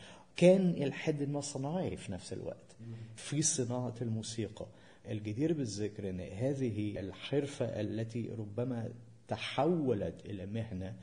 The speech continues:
Speaker 1: لم تكن تشكل عقبة تحول دون الزيجات الكبيرة، إضافة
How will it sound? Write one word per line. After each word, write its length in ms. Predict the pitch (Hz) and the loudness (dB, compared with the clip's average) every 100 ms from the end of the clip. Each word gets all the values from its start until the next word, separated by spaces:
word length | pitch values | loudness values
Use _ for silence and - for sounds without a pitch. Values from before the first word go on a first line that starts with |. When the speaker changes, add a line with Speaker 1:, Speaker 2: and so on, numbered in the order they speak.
| - - - - | -16 -20 -20 -6
Speaker 1:
لم 320 | 107 117 113 113 - | -2 0 0 0 0
تكن 500 | 151 - 135 120 113 | 0 2 2 2 -2
تشكل 640 | 113 - 147 - 113 104 | -4 -4 -4 -4 -4 -2
عقبة 800 | 98 101 139 - - 131 123 123 - - - | -2 -2 -2 -4 -2 2 2 0 -6 -18 -10
تحول 800 | - 113 - 135 139 139 - 110 | -8 -6 -4 0 2 2 0 -2
دون 440 | 120 127 139 147 147 - - - | 0 2 4 2 -2 -6 -14 -4
الزيجات 920 | 113 101 110 123 110 127 135 135 - - - - | -2 0 0 0 4 8 8 6 2 -10 -8 -2
الكبيرة، 720 | - 113 107 127 170 117 90 - - - | -2 0 -2 2 4 4 2 -6 -14 -4
إضافة 840 | 120 117 160 170 113 - 95 87 | 0 4 4 4 -2 -2 -2 -2